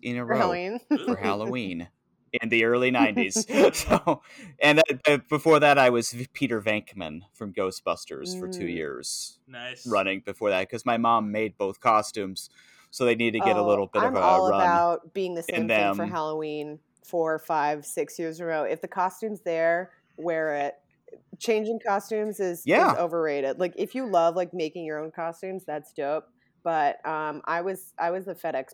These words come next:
Speaker 2: Pope for, like, five years in a row.
Speaker 3: Mm.
Speaker 1: Yeah. If it,
Speaker 3: Perfect.
Speaker 1: if it
Speaker 3: Perfect.
Speaker 1: works, it works. If it's a wi-, you know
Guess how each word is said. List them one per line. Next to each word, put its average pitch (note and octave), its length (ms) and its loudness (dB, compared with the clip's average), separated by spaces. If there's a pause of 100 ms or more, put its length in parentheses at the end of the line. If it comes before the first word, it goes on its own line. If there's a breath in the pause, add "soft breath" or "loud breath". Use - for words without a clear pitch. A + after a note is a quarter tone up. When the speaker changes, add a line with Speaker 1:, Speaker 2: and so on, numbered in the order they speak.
Speaker 2:
Pope C3+ 280 -6
for, C#3 120 -10
like, A2 180 -8
five A#2 260 -6
years - 240 -12
in A#2+ 60 -16
a G2 40 -14
row. G3 340 -10 (1900)
Speaker 3:
Mm. B2 120 -18
Speaker 1:
Yeah. F3+ 220 -2 (320)
If D3+ 280 2
it, F3+ 100 6
Speaker 3:
Perfect. D3 120 2
Speaker 1:
if E3 120 4
it D#3+ 80 6
Speaker 3:
Perfect. - 20 4
Speaker 1:
works, F3 320 2
it B2+ 120 4
works. E3 380 0
If C3 140 -2
it's B2 140 -4
a C3 40 2
wi-, B2 300 2
you C3 100 -2
know C#3 400 -4